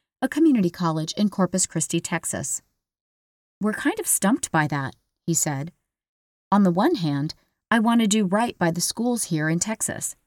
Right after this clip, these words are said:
On the other hand, I want to do right by the job candidates and make sure their eyes are open."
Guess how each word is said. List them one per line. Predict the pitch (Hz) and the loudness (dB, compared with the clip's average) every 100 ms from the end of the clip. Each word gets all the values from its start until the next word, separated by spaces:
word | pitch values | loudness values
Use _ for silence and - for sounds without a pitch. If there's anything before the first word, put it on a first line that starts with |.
| _ _ _ _ - | _ _ _ _ 2
On | 180 | 4
the | 180 | 4
other | 262 220 | 0 0
hand, | 170 156 165 - _ _ _ | 0 0 -2 -6 _ _ _
I | 240 | 2
want | 202 180 | 4 4
to | 185 | 2
do | 180 196 | 2 2
right | 196 226 | 2 0
by | - 180 | 0 0
the | 185 | 2
job | 185 226 - | 0 -2 -2
candidates | - 165 147 156 - | -2 -2 -2 -6 -4
and | - 196 | 2 4
make | 185 | 4
sure | - 190 | 2 0
their | 185 165 | 2 2
eyes | 165 160 | 2 0
are | - 208 | 0 -2
open." | 208 156 143 | -2 -2 -2